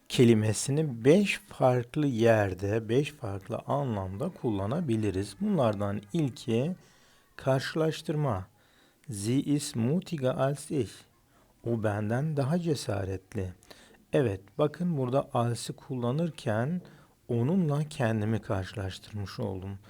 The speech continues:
Sie ist mutiger als ich. O benden daha cesaretli. Mutig, cesaret. Mutiger, cesaretli. Oradaki er takısı daha cesaretli anlamı katıyor. Ve geldik ikinci kullanıma.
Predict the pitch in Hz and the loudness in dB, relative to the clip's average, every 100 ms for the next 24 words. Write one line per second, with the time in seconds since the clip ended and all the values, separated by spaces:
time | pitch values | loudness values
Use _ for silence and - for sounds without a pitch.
0 | - - - 95 92 113 117 127 113 - | -20 -16 -10 -6 0 0 0 -2 -4 -4
1 | 98 95 117 135 165 160 175 175 202 - | -6 -2 -2 -2 -6 -2 -2 -4 -8 -4
2 | 123 139 143 - 269 - 117 87 - - | -2 -2 -6 -10 -18 -2 -2 -2 -10 -20
3 | _ 139 117 107 107 131 131 110 120 110 | _ -6 -2 -2 0 -2 -2 -2 -4 -4
4 | 98 120 107 107 - 120 139 165 160 165 | -6 -4 -4 -6 -4 -2 0 -2 -2 -6
5 | 156 110 104 - 104 110 160 - - - | -4 -4 -4 -2 -2 -2 -4 -8 -20 -20
6 | - _ - 180 196 147 127 156 143 98 | -20 _ -2 0 0 0 0 0 -2 -4
7 | - 107 101 95 95 - 123 92 - - | -4 -2 -2 -2 -6 0 2 2 -4 -20
8 | - 143 127 123 - - 131 139 - 120 | -10 -2 0 0 -4 -2 2 2 0 -8
9 | - 117 - 156 120 98 143 120 113 - | -4 -6 -4 -4 -4 -2 -2 0 -2 0
10 | 107 101 101 123 110 104 98 95 95 - | -4 -2 -4 -2 0 0 -4 -6 -10 -6
11 | 117 131 175 - - - - 165 196 190 | -2 0 0 -6 -20 -20 -2 0 2 2
12 | 175 165 151 127 131 107 110 - 101 92 | 2 2 -2 -4 0 0 -2 -4 -2 -2
13 | 87 98 147 | -2 0 0